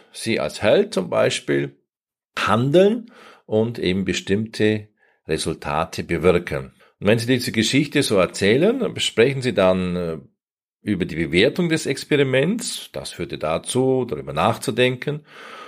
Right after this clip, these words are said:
Und Sie beginn-, beenden Ihre Rede vor dem Publikum mit konkreten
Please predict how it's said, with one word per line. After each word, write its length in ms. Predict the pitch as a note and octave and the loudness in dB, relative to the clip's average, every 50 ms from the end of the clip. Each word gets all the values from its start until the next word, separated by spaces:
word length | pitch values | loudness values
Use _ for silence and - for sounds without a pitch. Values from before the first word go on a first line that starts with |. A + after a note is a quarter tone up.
| - - | -20 -2
Und 220 | - E3+ F#3+ G#3 - | 2 2 4 4 4
Sie 80 | G#3+ | 2
beginn-, 520 | F3+ D3+ - C#3 D3+ D3+ D#3 C#3+ C3 - - | 0 2 4 4 4 4 4 0 -4 0 2
beenden 460 | C#3 B2 A#2 A#2 C3 C#3+ C#3+ C#3+ C3+ | 6 6 8 6 6 4 2 0 2
Ihre 320 | A#2 A2+ G2+ G#2+ G2+ G2 | 2 4 4 6 4 6
Rede 380 | F2 G2 G#2+ C3 C#3+ D3+ D3 C#3+ | 6 4 4 4 4 2 0 2
vor 160 | - G#2 G2 | 2 0 2
dem 160 | F#2+ G2 F#2 | 2 2 0
Publikum 640 | - - B2+ C#3 D#3 D3+ D3+ - D3 C#3 C3+ A#2 F#2+ | 0 -2 -4 -2 -2 -4 -2 0 -2 -2 -2 -2 -2
mit 260 | E2+ - - - - - - _ _ _ _ _ | -2 -4 -4 -8 -14 -16 -20 _ _ _ _ _
konkreten 1160 | - D3 E3 F#3+ F#3+ F#3+ F#3+ - - F2+ F#2+ F#2+ G#2 G#2+ G#2+ - - A#2 A2 B2 B2 - _ | 2 4 4 4 2 0 -4 -4 -2 2 2 2 2 0 -2 -2 0 0 0 0 -4 -10 _